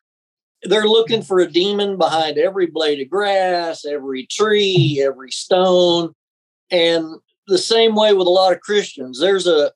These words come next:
antichrist behind every politician. You know, every building is inhabited by demons. And it's like, you know, Jesus was not a sensationalist.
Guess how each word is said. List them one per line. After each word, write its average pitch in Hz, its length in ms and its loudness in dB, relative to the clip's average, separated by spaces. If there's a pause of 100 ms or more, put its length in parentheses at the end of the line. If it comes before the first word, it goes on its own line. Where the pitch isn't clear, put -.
antichrist 180 1040 -2
behind 151 480 -4
every 160 300 -4
politician. 175 1160 0 (460)
You 175 140 -2
know, 156 320 0
every 165 400 0
building 185 680 -2
is 143 240 -10
inhabited 160 760 -2
by 143 320 2
demons. 170 720 -2
And 135 140 -14
it's 135 180 -10
like, 160 280 0 (640)
you 214 140 0
know, 226 300 2 (2000)
Jesus 233 840 0
was 185 800 2 (440)
not 170 520 0
a 208 140 0
sensationalist. 202 1300 -6